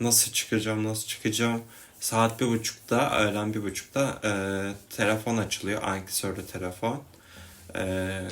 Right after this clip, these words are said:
kartı sokuyorsunuz, numarayı çeviriyorsunuz ve ailenizi o şekilde al-, arıyorsunuz, yakın kişileri. E, aradım, dedim, "Anne, beni buradan çıkarın. Ben çok kötüyüm." Zaten, e, bir buçuğa doğru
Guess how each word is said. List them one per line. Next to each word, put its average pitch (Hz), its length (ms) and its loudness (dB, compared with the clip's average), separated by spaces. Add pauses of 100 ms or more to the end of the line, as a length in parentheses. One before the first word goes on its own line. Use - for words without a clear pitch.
kartı 98 680 -4 (140)
sokuyorsunuz, 107 800 -4
numarayı 104 320 2
çeviriyorsunuz 92 760 -6
ve 127 180 -6
ailenizi 107 520 -2
o - 100 -4
şekilde - 360 -4
al-, 92 260 -2
arıyorsunuz, 95 760 -2
yakın 98 280 -6
kişileri. 101 460 -6 (1040)
E, - 60 -2
aradım, 107 720 2 (180)
dedim, 107 260 -2
"Anne, 104 300 0
beni 98 160 -4
buradan 92 280 -4
çıkarın. 120 440 0 (540)
Ben 101 180 2
çok 107 300 -6
kötüyüm." 135 480 2 (560)
Zaten, 117 540 0 (520)
e, 113 60 6 (480)
bir 117 100 0
buçuğa 117 440 2
doğru 117 440 2